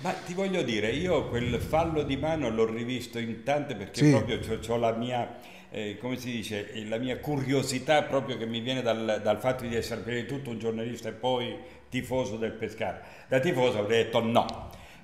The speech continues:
Speaker 1: però da, da, da, da giornalista, rivedendo quelle immagini, siccome, eh, una condizione importante perché si concede il fallo di rigore è la volontarietà, lì non mi pare che ci sia stata una,
Speaker 2: Sì,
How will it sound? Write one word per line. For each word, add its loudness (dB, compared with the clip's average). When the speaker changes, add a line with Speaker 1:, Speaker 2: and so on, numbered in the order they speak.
Speaker 1:
però 10
da, 6
da, 2
da, 4
da 2
giornalista, 0
rivedendo 4
quelle -2
immagini, -2
siccome, 2
eh, -2
una 2
condizione 0
importante 0
perché -6
si -8
concede -4
il -4
fallo -2
di -6
rigore 0
è 4
la 6
volontarietà, 4
lì -2
non 2
mi 0
pare -4
che -10
ci -12
sia -4
stata -2
una, -2
Speaker 2:
Sì, 4